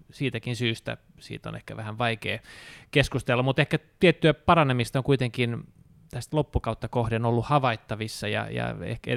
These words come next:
käsitteet ehkä ei mene enää niin sekaisin kuin tota alussa. Nykyään tota erotellaan jo nielut ja hiilivarastot salissa useammin oikein päin. Ö, kun, kun pohtii sitä niinku elinkeinona ja jos nyt ajatellaan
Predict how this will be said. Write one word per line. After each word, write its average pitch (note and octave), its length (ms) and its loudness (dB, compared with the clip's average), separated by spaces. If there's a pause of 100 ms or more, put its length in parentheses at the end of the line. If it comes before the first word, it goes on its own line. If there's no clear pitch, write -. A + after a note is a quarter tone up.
(140)
käsitteet D3+ 480 6
ehkä B2+ 240 -4
ei C3+ 120 2
mene C3 240 2
enää A#2+ 360 0 (360)
niin B2+ 140 -4
sekaisin A2 500 -4
kuin A2 200 -6
tota A2+ 260 -6
alussa. A#2 340 -6
Nykyään A2+ 400 -8
tota A#2 240 -8
erotellaan A#2 580 -8
jo A#2 160 -8 (220)
nielut B2 420 -4
ja A#2 80 0
hiilivarastot A#2 760 2
salissa A2+ 500 -8 (720)
useammin A2 440 -2
oikein A#2 500 4
päin. A#2 460 4 (920)
Ö, B2 480 -6 (1900)
kun, D3 320 2
kun D#3 140 -2
pohtii D#3 360 6
sitä D3 200 0
niinku D3 140 -4
elinkeinona A#2 840 0
ja G#2+ 80 0
jos G#2+ 140 -4
nyt - 80 -8
ajatellaan A#2 500 -2